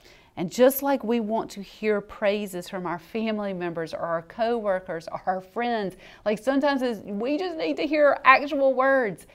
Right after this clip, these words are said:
God delights in our words. But also he delights in what we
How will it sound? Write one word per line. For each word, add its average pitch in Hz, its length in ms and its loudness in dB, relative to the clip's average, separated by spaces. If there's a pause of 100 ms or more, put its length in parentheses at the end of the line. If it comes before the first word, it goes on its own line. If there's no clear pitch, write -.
(340)
God 254 320 2
delights 226 520 2
in 220 140 -2
our 190 260 4
words. 180 760 0 (2000)
But 214 260 2
also 277 480 2
he 240 200 -6
delights 190 800 -4
in 185 160 -10
what 185 240 -2
we 175 180 -12